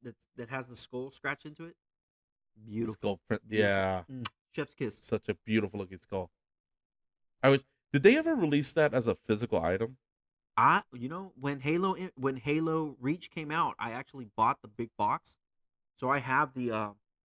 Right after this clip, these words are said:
Speaker 1: I have the Noble team in the, uh, in the,
Speaker 2: Yeah.
Speaker 1: uh, like,
Speaker 2: You, you
Speaker 1: the,
Speaker 2: have, like, their, their
Speaker 1: yeah, the
Speaker 2: monument.
Speaker 1: monument, the action figures that are all together. I have
Speaker 2: Mm-hmm.
Speaker 1: that, so I thought that was, you know, that's pretty cool. And here's the thing.
Speaker 2: That's pretty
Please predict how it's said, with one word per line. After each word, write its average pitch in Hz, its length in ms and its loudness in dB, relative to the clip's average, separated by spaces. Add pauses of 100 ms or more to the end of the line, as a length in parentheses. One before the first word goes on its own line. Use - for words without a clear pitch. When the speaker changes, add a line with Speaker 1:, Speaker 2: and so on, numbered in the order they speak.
(920)
Speaker 1:
I 131 80 -4
have 143 220 0
the 135 60 -6
Noble 131 300 -2
team 101 260 -20 (760)
in 120 180 -8
the, 113 200 -10
uh, 107 220 -6 (920)
in 117 80 -14
the, 123 60 4
Speaker 2:
Yeah. 113 220 6
Speaker 1:
uh, 92 80 -6
like, 104 160 -12 (280)
Speaker 2:
You, 131 160 -6
you 120 140 2
Speaker 1:
the, 135 80 6
Speaker 2:
have, 127 100 6
like, 120 180 6
their, 101 340 4
their 131 160 6
Speaker 1:
yeah, 110 40 0
the 101 80 -4
Speaker 2:
monument. 113 360 2
Speaker 1:
monument, 135 220 -8
the - 140 -14
action 123 240 -16
figures 156 260 -16 (560)
that 113 100 -10
are 110 100 -16 (220)
all 117 160 -4
together. 120 420 -6 (400)
I 113 40 -12
have 110 160 -6
Speaker 2:
Mm-hmm. 101 80 -12
Speaker 1:
that, 101 140 -10 (100)
so 101 300 -16 (220)
I 113 40 -20
thought 110 140 -14
that 113 80 -10
was, 110 220 -14 (140)
you 160 100 -12
know, 110 140 -8 (380)
that's 160 120 -8
pretty 139 160 -2
cool. - 140 -4 (220)
And 143 140 -2
here's 180 160 -4
the 165 80 -14
thing. 165 380 -14
Speaker 2:
That's - 260 -20
pretty - 120 -20